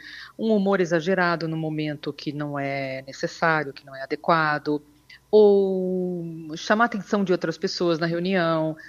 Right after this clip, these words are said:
ou aquela pessoa que tem uma super iniciativa e resolve pontuar cada coisa que ela observa na reunião, ou seja, ela tá mais ligada no todo do que nela mesma, e acaba usando esses espaços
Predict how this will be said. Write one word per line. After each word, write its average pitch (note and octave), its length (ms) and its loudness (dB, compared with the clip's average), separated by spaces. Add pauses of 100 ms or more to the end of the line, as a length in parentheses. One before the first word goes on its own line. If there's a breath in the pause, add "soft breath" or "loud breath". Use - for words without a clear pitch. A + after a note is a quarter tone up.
ou F#3 400 4
aquela F3 280 0
pessoa F3+ 380 -2
que F3 140 -14
tem F3 300 -2
uma E3 180 -4
super G3 400 -4
iniciativa E3 840 -2
e D#3+ 80 -2
resolve D#3+ 560 0
pontuar D#3+ 640 -2
cada G#3 320 0
coisa E3 340 0
que - 100 -6
ela D#3 120 -2
observa D3+ 560 -2
na D#3 80 -2
reunião, D#3+ 420 -4
ou D3+ 60 -8
seja, D#3 320 -4 (280 loud breath)
ela F3 140 0
tá G3 120 2
mais A#3+ 280 0
ligada D3 560 2
no D#3 120 -6
todo G3 440 4
do D3+ 160 -4
que F3+ 280 -4
nela F3+ 280 0
mesma, C#3+ 580 -2 (440 soft breath)
e F3 140 2
acaba F#3+ 680 2
usando A#3 720 2
esses G#3+ 300 4
espaços F3+ 920 -4